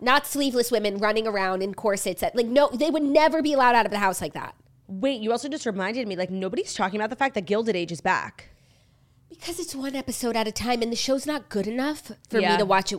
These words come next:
Speaker 1: It's not Game of Thrones. Sorry.
Speaker 2: No, but I do feel like it could be one of those shows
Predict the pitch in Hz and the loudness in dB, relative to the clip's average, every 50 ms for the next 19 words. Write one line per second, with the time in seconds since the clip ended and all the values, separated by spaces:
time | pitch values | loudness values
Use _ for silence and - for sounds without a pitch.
0 | - - - 226 - 233 233 240 226 226 202 196 190 - 190 185 185 156 170 170 | -4 -4 -4 -2 2 4 2 2 4 0 0 0 -2 -4 -4 -4 -4 -4 -6 -6
1 | - - - 185 190 214 220 196 185 202 196 196 220 226 _ _ _ _ _ _ | -8 -2 0 4 4 4 4 4 2 0 -2 -4 -6 -8 _ _ _ _ _ _
2 | _ - - 247 277 269 269 - 277 294 302 - 320 - 453 523 554 554 539 440 | _ -6 -2 2 2 4 4 4 2 2 2 2 2 0 2 2 2 2 2 2
3 | - - - 240 214 180 226 214 190 190 185 175 170 185 165 170 - - - 165 | 0 2 0 0 0 0 0 0 0 0 -2 -2 -4 -4 -4 -4 -4 -4 -4 -4
4 | 127 113 120 160 226 269 269 - - - - | -2 -2 -2 -2 -2 -2 -4 -8 -12 -14 -16